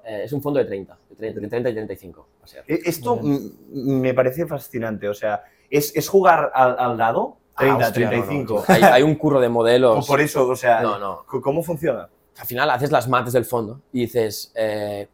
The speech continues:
Speaker 1: "¿cuántas inversiones podemos hacer como equipo y queremos hacer? ¿Y qué tipo de estrategia queremos tener?". Si tú eres un fondo que inviertes y luego tienes que estar trabajando con la compañía codo con codo,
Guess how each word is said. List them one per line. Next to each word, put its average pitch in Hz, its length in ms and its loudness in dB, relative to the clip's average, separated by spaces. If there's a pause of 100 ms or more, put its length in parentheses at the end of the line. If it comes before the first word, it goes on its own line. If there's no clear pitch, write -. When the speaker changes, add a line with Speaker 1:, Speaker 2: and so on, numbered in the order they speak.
(200)
Speaker 1:
"¿cuántas 156 360 2
inversiones 135 460 -4
podemos 131 400 -4
hacer 120 180 -8
como 110 180 -6
equipo - 360 -10 (140)
y 131 120 -2
queremos 127 360 2
hacer? 101 300 -16 (400)
¿Y 147 120 2
qué 147 120 4
tipo 147 200 0
de 143 40 2
estrategia 131 340 -4
queremos 117 300 -6
tener?". 98 240 -16 (220)
Si 135 140 -6
tú 131 120 0
eres 196 120 0
un 185 80 0
fondo 117 340 -2
que - 100 -4
inviertes 117 560 -2
y 117 60 -8
luego 120 160 -2
tienes 160 160 -4
que 127 60 -16
estar 113 200 -6
trabajando 110 400 -6
con 135 100 -6
la 127 60 -8
compañía 113 360 -8
codo 117 200 0
con 110 120 -8
codo, 143 340 -4